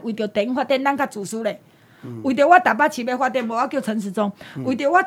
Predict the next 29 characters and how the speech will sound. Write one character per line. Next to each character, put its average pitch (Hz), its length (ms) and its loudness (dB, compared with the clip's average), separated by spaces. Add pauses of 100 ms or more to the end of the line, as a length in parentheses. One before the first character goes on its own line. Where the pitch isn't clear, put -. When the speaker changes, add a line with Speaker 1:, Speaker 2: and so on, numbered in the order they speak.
(160)
Speaker 1:
台 240 140 -2
中 294 160 -6
要 320 80 0
发 320 100 -2
展， 277 160 -2
无 247 80 -2
我 - 120 2
叫 277 120 -2
蔡 254 200 -4
其 180 140 -10
昌。 208 240 -2
我 349 140 6
着 320 180 4
我 339 120 6
家 247 140 2
己 240 100 -10
较 285 120 -2
自 226 160 -6
私， 262 160 -6
选 392 340 6
民 247 180 -2
自 214 160 -4
私 214 160 -8
讲， 269 160 -2 (500)
好 - 140 0 (120)
啊， 359 280 6 (120)
你 415 140 4
即 440 100 -4
马 427 140 6